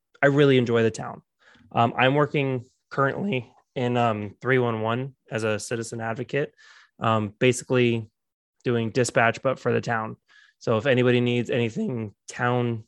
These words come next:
service centric, um, they call into three one one, and I,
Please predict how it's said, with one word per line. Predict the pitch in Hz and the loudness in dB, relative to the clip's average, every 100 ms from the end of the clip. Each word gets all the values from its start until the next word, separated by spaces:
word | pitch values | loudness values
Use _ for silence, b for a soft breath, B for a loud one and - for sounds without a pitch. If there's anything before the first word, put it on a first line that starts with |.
| _ _ - | _ _ -10
service | - 127 120 127 - - - - | 2 2 4 0 -4 -10 -16 -4
centric, | 135 127 160 160 _ b b b b | -2 0 -2 -4 _ b b b b
um, | - 113 113 | -2 0 0
they | 123 | 0
call | 131 123 | 2 0
into | 120 117 | 0 -2
three | - 123 | -2 0
one | 117 113 | 0 0
one, | 113 110 | 0 -2
and | 107 117 - | -4 -6 -4
I, | 117 | -4